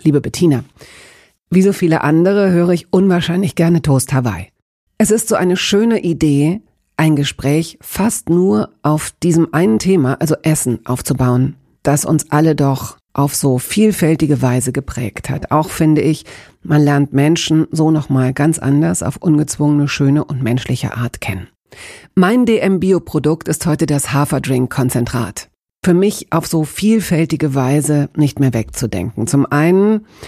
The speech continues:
ist es halb so groß wie ein herkömmlicher Milchkarton und kommt deshalb mit weniger Plastik aus oder wahrscheinlich meint sie auch mit weniger Verpackungsmaterial. Auch erleichtert es mir damit ein wenig das Schleppen meiner Einkäufe in den vierten Stock. Zum anderen kann man daraus mit Wasser aufgegossen bis zu eins Komma fünf Liter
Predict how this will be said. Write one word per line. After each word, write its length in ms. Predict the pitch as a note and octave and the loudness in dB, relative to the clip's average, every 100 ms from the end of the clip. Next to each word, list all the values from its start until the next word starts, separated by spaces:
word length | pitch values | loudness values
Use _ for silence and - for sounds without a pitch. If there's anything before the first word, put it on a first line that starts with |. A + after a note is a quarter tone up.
| - - | -8 -2
ist 180 | E3+ D#3 | 0 0
es 140 | D#3 | 2
halb 180 | E3 - | 0 0
so 100 | F#3+ | -2
groß 400 | - F3+ F#3 - | 0 0 0 0
wie 200 | D#3+ - | 0 0
ein 140 | D3 C#3+ | 2 2
herkömmlicher 640 | D#3+ E3 F3 E3+ E3+ D#3+ | 2 2 2 2 2 2
Milchkarton 760 | D#3 E3+ F3 - G3 G3 A3 C4+ - - - | 4 2 0 -2 -2 0 0 -2 -12 -20 -4
und 160 | E3+ E3 | -2 0
kommt 280 | E3 E3 | 2 2
deshalb 320 | D#3+ D#3+ D#3+ D3+ | 0 0 -2 -2
mit 140 | C#3+ | 0
weniger 300 | D3 C#3+ C3+ | 0 2 0
Plastik 480 | C3 C3+ C3+ C#3+ C3 | 0 0 0 -4 -4
aus 280 | C3 F3+ - | -2 0 0
oder 240 | C3 B2+ - _ - | -2 -2 -6 _ -6
wahrscheinlich 400 | B2 C#3 C3 C3 | -4 -2 -2 0
meint 180 | C#3+ D3 | -2 -2
sie 80 | |
auch 60 | D#3 | 0
mit 160 | C#3+ C3+ | 0 2
weniger 420 | D3+ C#3 C3+ C3 - | 2 2 0 -2 -6
Verpackungsmaterial. 1040 | C#3 - C#3+ E3 E3 E3 E3 D#3 D#3+ G#3+ - _ _ _ _ - | -6 -4 0 0 0 0 2 2 0 -2 -6 _ _ _ _ -4
Auch 300 | D#3 D#3+ D#3+ - | 0 0 0 -2
erleichtert 680 | D3+ C#3 C#3+ D#3+ - E3 | 0 2 2 0 0 -2
es 180 | E3 - | -2 -2
mir 260 | D#3 D#3 D#3 | 2 2 2
damit 420 | D3 D3 C#3+ - | 2 2 0 0
ein 160 | C#3 C3+ | 0 2
wenig 360 | C#3 C3+ C3+ - - - - - | 2 0 -2 -12 -20 -20 -20 -8
das 180 | - C#3+ | -2 0
Schleppen 400 | - D3 D3+ D3 | 0 -2 0 2
meiner 280 | C#3 C3+ - | 2 2 0
Einkäufe 500 | C3+ C#3 C#3 B2+ - | -2 -2 -2 -4 -2
in 60 | A#2+ | -2
den 140 | A#2 | -4
vierten 340 | - B2+ - | -4 -8 -6
Stock. 360 | G2 - - - | -8 -8 -10 -4
Zum 160 | F3 F3 | 0 2
anderen 480 | G#3 A#3+ A3 A3+ | 2 2 2 0
kann 160 | G#3+ G3 | 0 2
man 160 | F#3+ F3 | 2 2
daraus 380 | E3+ E3+ F3 | 2 0 0
mit 180 | C3+ B2 | -2 -2
Wasser 280 | C3 B2+ A#2 | -2 -2 -2
aufgegossen 520 | - D3 C#3+ D3 D3 | -4 -4 -2 0 0
bis 160 | C#3+ - | 0 -2
zu 100 | - | -4
eins 200 | C#3 - | -4 -2
Komma 240 | D3 C#3+ | 0 0
fünf 260 | - D3 C#3 | 0 -2 0
Liter 300 | D3 C#3 | -2 -2